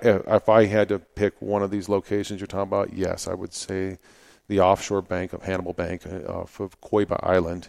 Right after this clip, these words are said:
in, in Panama is just a incredible destination. And if you love offshore fishing, somehow you gotta try to get out there and see what that's all about, 'cause it's a really great place.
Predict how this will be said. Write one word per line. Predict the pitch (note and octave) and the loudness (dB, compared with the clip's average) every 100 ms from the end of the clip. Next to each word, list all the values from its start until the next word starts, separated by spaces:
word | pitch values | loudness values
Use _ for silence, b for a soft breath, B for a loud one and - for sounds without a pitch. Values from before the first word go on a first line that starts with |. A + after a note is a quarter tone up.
| F2+ | -14
in, | F#2+ F#2 F#2 E2+ | -10 -10 -12 -16
in | G#2+ G2 G2 F#2 | -12 -12 -12 -10
Panama | F2+ F2 F2 E2+ F2 | -4 -2 -2 -8 -10
is | F2+ G2 - - | -10 -10 -12 -14
just | - G#2+ G#2+ | -12 -12 -10
a | - - _ b b b b b | -12 -14 _ b b b b b
incredible | G2+ - B2+ B2+ B2+ | -16 6 8 8 8
destination. | A2+ G#2+ G#2+ F#2+ F#2 G2+ G2 | 6 6 2 0 0 -4 -6
And | F#2+ | -6
if | - | -6
you | G2 | 0
love | G2+ G2 | 4 6
offshore | F#2+ F#2 - F#2 | 4 2 -2 -6
fishing, | - F#2 G2 G2 | -4 -6 -6 -10
somehow | - F#2 F#2+ F2+ F2+ | -10 -10 -10 -8 -8
you | F2+ | -6
gotta | F2 F2 | -8 -8
try | F2+ | -8
to | F2 | -8
get | F#2 | -8
out | F2 E2+ | -6 -6
there | - E2+ | -8 -12
and | E2+ | -8
see | F#2+ | -8
what | F2 - | -8 -8
that's | E2+ - | -8 -8
all | E2+ E2 | -10 -10
about, | - F2 F2 - | -10 -12 -12 -14
'cause | F2 | -14
it's | F#2 F2 - | -12 -12 -14
a | |
really | F2+ F#2 F#2+ F2 | -16 -10 -10 -10
great | F2 F#2 F2+ | -10 -12 -12
place. | _ G2+ F#2+ - | _ -12 -10 -14